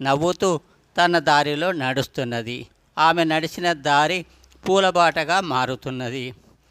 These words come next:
అన్న కోపంతో చిర్రుబుర్రులాడుకుంటూ, ఎవరైనా పలకరించినా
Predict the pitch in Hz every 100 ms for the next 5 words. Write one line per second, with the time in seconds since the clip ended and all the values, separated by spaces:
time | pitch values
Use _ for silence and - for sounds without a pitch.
0 | _ - 170 185 185 175 165 185 175 175
1 | 185 151 160 151 160 170 170 170 165 160
2 | 160 156 143 175 170 - _ _ - 165
3 | 175 175 170 160 156 151 147 165 165 160
4 | 170 170 160